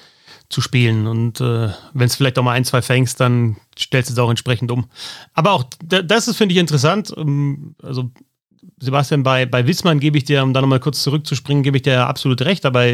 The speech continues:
mich interessiert jetzt auch bei diesem Turnier, wie Deutschland Eishockey spielt, wie sich dann auch manche Spieler entwickelt haben. Also deswegen finde ich Wissmann, also bei Gawanke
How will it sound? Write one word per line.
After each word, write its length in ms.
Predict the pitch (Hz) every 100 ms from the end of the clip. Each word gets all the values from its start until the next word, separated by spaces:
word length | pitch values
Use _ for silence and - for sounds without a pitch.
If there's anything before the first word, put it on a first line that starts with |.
| 120 -
mich 220 | 135 123
interessiert 380 | 131 127 - 151
jetzt 160 | 120
auch 100 | 135
bei 100 | 131
diesem 200 | 131 123
Turnier, 300 | 120 127 127
wie 140 | 120 143
Deutschland 380 | 135 139 139 127
Eishockey 360 | 160 165 156
spielt, 260 | - 147 123
wie 60 |
sich 160 | 151 147
dann 120 | 135
auch 60 | 123
manche 260 | 139 131
Spieler 260 | 127 151 135
entwickelt 360 | 120 165 160 147
haben. 220 | 147 147 - - - -
Also 160 | 123 120 - -
deswegen 280 | 127 131 123
finde 140 | 135
ich 100 | -
Wissmann, 260 | 180 185 151
also 120 | 120
bei 120 | 127
Gawanke 540 | 131 143 165 170 160